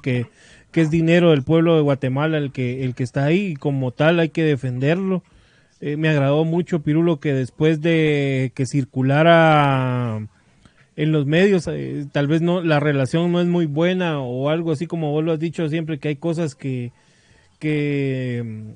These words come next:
hay que criticarle a Lixia y, y obviamente hay cosas que hay que felicitarlos, se pronunció inmediatamente sobre el tema y que abrieron una investigación también ellos, entonces pues hay que felicitarlos por, por, eh, accionar y ojalá que, que evalúen y analicen el tema de,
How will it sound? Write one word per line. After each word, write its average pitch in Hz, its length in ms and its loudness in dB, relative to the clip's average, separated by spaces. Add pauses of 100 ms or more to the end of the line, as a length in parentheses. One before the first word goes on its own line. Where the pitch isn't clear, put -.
hay 151 140 -4
que 175 160 -2
criticarle 160 640 -2
a 156 40 2
Lixia 165 320 -2
y, 165 140 0
y 151 180 -6
obviamente 160 520 -2
hay 160 80 -2
cosas 170 380 0
que 135 300 -2
hay 135 120 0
que 160 140 -2
felicitarlos, 156 680 -2
se 151 140 -6
pronunció 131 480 -4
inmediatamente 156 920 -2
sobre 135 320 -4
el 120 140 -8
tema 190 360 -2 (480)
y 156 140 -8
que 147 140 -2
abrieron 160 320 0
una 175 180 -2
investigación 151 640 -2
también 160 300 -4
ellos, 190 260 -2
entonces 147 880 -4 (140)
pues 131 160 -2
hay 151 100 2
que 160 140 -2
felicitarlos 151 640 -2
por, 131 260 -6
por, 127 220 -4
eh, 127 380 -8
accionar 143 580 -4 (380)
y 147 100 0
ojalá 170 320 0
que, 165 400 -2
que 156 100 -2
evalúen 160 500 2
y 160 60 -2
analicen 151 520 -4
el 135 100 -4
tema 185 300 -4
de, 120 640 -6